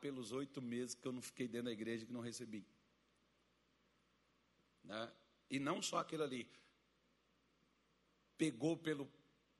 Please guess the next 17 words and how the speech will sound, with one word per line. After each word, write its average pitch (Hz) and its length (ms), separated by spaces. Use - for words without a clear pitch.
pelos 147 320
oito 185 240
meses 156 200
que - 100
eu 151 40
não 135 100
tinha 139 160
recebido 143 680
e 147 120
deu 139 200
também. 120 280
Repondo. 139 720
Aquele 156 320
dia 185 120
eu 175 40
saí 170 300
dali, 143 400